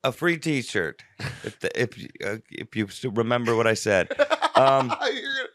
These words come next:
Speaker 2: you might as well just start over.
Speaker 1: Nah, fuck it, dude.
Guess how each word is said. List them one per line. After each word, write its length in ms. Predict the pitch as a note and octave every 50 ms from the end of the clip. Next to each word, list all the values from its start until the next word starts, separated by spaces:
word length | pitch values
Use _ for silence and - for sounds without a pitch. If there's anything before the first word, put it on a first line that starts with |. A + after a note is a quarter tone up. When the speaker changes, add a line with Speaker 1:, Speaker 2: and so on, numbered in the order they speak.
| A#3+ - -
Speaker 2:
you 60 | G#3
might 120 | F#3+ E3 D#3
as 60 | C#3+
well 140 | C3 C#3 C3
just 180 | C3+ C#3 C3+ -
start 280 | - E3 C3+ E3+ E3
over. 400 | F#3+ G3 D#3+ G3+ F3+ - - - _ C#3 _ - _ _ _ _ - _ _ - _ _ _ _ - _ _ _ _ _ _ _
Speaker 1:
Nah, 320 | - A#2+ B2+ C3 C3 C3 A#2
fuck 320 | - A#2 A#2 A#2+ A#2 C3+
it, 120 | B2+ F#2+ A2
dude. 320 | A#2 A#2+ B2 B2+ B2+ A#2+